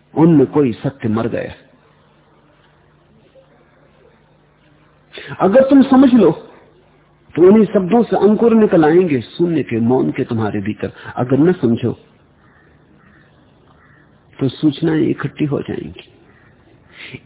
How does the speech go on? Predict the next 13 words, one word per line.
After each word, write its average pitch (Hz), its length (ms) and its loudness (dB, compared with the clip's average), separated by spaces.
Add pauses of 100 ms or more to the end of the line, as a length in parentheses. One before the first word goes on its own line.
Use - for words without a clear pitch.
इन्हीं 165 320 6
अल्फाज 131 760 -2
में 147 300 0 (800)
मदफन 139 680 2
है 143 160 -2 (540)
शाहों 131 360 -2
के 139 180 -2
जमीर, 113 400 2 (1000)
इन्हीं 180 300 6
अल्फाज 147 560 0
में 165 340 0 (260)
मलफूफ 139 640 2
है 135 160 -2